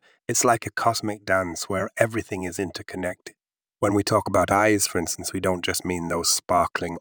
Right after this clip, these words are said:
orbs in your head. No, in Kabbalah, eyes symbolize wisdom. They represent leadership. And just as our world evolves,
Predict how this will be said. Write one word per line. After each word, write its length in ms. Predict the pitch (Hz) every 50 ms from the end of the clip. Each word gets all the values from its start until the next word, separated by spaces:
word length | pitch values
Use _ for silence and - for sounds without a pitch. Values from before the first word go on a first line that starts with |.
| - _
orbs 480 | - 92 90 90 90 90 87 - - -
in 80 | 87
your 140 | 87 85 82
head. 260 | - - 92 87 - - _ _ - - - - - - - - - - - - - - -
No, 240 | 160 165 156 147 131
in 140 | 123 117
Kabbalah, 600 | - - 135 127 117 110 98 95 90 90 90 98 - -
eyes 300 | - 110 101 98 98 -
symbolize 640 | - - - 110 107 101 104 98 92 90 87 -
wisdom. 360 | 101 104 98 92 101 98 92 90
They 140 | 95 95
represent 500 | 95 95 90 - - 98 98 104 98 98
leadership. 560 | 101 104 104 101 104 - - - 92 - - - - _ _ - -
And 440 | 110 101 95 95 95 101 107 113 117
just 340 | - 117 113 - - -
as 140 | 113 101 101
our 180 | 101 95 95 95
world 360 | 95 101 101 98 98 98 98
evolves, 680 | 95 - 101 92 87 87 85 85 85 87 - - -